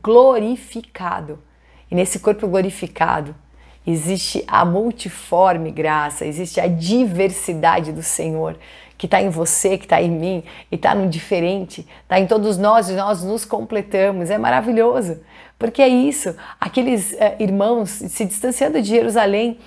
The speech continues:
andando no caminho de Emaús, quando o véu foi tirado, Jesus já tava indo embora. Mas eles não perceberam que era Jesus, por causa dos véus de tristeza, da religião,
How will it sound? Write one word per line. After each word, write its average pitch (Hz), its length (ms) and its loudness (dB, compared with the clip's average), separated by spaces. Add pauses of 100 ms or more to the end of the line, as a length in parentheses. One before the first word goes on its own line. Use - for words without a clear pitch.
(200)
andando 233 320 4
no 226 80 -2
caminho 220 300 0
de 202 100 -2
Emaús, 202 580 -2 (300)
quando 262 280 6
o 226 40 2
véu 196 400 4
foi 247 260 0
tirado, 180 640 -2 (240)
Jesus 220 300 -4
já 285 100 0
tava 285 240 0
indo 285 100 2
embora. 247 500 2 (460)
Mas 262 120 -2
eles 302 140 0
não 320 100 0
perceberam 285 680 0
que - 100 0
era 202 140 2
Jesus, 170 540 -2
por - 160 -8
causa 262 240 2
dos 202 180 -2
véus 214 240 4
de 190 80 -4
tristeza, 185 720 0
da 180 120 0
religião, 190 580 -2